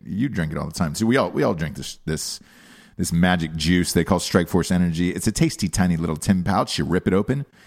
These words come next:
You squeeze it into every liquid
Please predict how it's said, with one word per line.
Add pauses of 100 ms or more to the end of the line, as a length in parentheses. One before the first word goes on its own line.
(200)
You
squeeze
it
into
every
liquid